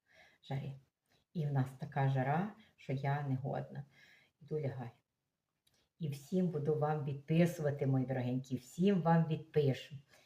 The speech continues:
І всім щиресенько ще раз вдячна. Залишайтесь здоровими, мої любі.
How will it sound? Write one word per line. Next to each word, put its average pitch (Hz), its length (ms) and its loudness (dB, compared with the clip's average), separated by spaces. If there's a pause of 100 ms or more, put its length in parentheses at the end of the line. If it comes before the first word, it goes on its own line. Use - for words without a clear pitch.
(160)
І 180 140 4
всім 185 580 2
щиресенько 180 800 6
ще 165 340 4
раз 147 220 6
вдячна. 131 640 0 (580)
Залишайтесь 151 840 6
здоровими, 170 640 4
мої 160 420 4
любі. 151 300 -2